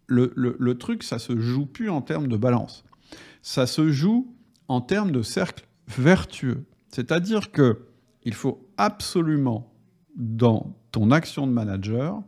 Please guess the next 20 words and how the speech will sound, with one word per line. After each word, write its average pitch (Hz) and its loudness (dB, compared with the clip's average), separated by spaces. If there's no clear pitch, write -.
que 139 2
l'un 156 4
nourrisse 131 0
l'autre - -10
et 127 2
que 143 2
l'un 170 6
ne 165 4
soit 123 -2
jamais 131 4
au 131 4
détriment 120 0
de 104 -2
l'autre. 95 -10
Qu'est-ce 208 4
que 160 0
ça 113 -6
veut 110 -6
dire 139 -6
concrètement ? - -10